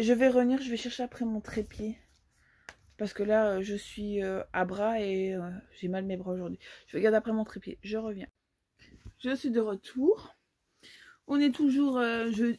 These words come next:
jeudi. Voilà. Du coup, je vais pouvoir vous le montrer un peu mieux. Voilà. C'est un sacré bébé quand même. Je sais pas combien de pages il fait.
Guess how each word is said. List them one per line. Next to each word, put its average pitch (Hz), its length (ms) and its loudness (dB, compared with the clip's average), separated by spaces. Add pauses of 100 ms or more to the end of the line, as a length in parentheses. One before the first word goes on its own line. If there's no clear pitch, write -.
jeudi. 214 520 0 (1700)
Voilà. 208 480 0 (160)
Du 208 180 -4
coup, 262 160 0
je 254 80 2
vais 233 100 0
pouvoir 226 300 0
vous 226 220 0
le 240 60 4
montrer 233 440 2
un 226 160 0
peu 214 180 -8
mieux. 208 360 2 (1700)
Voilà. 208 360 -2 (720)
C'est - 220 -8
un 220 160 -2
sacré 226 340 -2
bébé 220 280 0
quand 233 180 -4
même. 233 160 2 (1040)
Je - 60 -20
sais 226 80 -10
pas 233 100 -4
combien 233 220 2
de 214 40 -2
pages 220 240 -6
il 208 60 -10
fait. 233 260 0